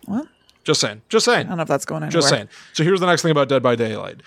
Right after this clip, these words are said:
Speaker 2: They usually will tell a story about their killer and then explain how they ended up in this, you know, otherworldly arena
Speaker 1: Yeah.
Speaker 2: governed by an H P Lovecraft entity.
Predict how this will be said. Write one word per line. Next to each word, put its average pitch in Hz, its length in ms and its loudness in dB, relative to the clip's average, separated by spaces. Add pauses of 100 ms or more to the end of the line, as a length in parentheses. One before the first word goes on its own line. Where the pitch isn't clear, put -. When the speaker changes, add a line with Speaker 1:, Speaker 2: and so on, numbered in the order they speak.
(220)
Speaker 2:
They 160 120 2
usually 170 600 2
will 135 160 0
tell 147 220 -2
a 143 60 0
story 156 280 0
about 151 220 0
their 131 120 -2
killer 123 520 -4 (760)
and 151 140 0
then 151 80 4
explain 160 480 0
how 143 160 2
they 135 180 2
ended 127 220 0
up 120 160 2
in 127 240 0
this, 117 380 0 (560)
you 147 120 -2
know, 139 100 0
otherworldly 143 720 2
arena 131 480 0
Speaker 1:
Yeah. - 360 0
Speaker 2:
governed 131 380 0
by 123 180 4
an 120 80 -2
H 123 260 -2
P 127 140 0
Lovecraft 113 720 0
entity. 107 380 -8